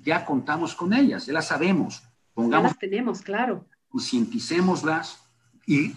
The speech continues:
Speaker 1: practicar, practicar, practicar. La
Speaker 2: Claro.
Speaker 1: excelencia no es más que un hábito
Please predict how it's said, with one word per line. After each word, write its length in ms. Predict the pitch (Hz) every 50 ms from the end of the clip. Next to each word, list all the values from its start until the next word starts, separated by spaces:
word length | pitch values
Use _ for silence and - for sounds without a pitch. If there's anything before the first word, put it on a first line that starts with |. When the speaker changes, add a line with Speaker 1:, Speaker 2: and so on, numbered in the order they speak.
| - - _ _ _ _ _ _
Speaker 1:
practicar, 760 | 123 120 117 - - 131 - - 143 127 127 123 120 - -
practicar, 640 | 123 110 - - - 107 101 - - 175 - - -
practicar. 500 | - 110 - - - 95 - - - - - - - - _ _ _ _ _ _ _ - _
La 140 | - 220 247
Speaker 2:
Claro. 200 | - 226 220 226
Speaker 1:
excelencia 680 | - 190 190 196 - _ _ _ - - 185 - 117
no 240 | 147 139 143 147 156
es 200 | 160 151 - -
más 200 | 139 120 110 -
que 100 | - 135
un 160 | 131 143 - -
hábito 480 | 127 127 120 107 101 95 - - -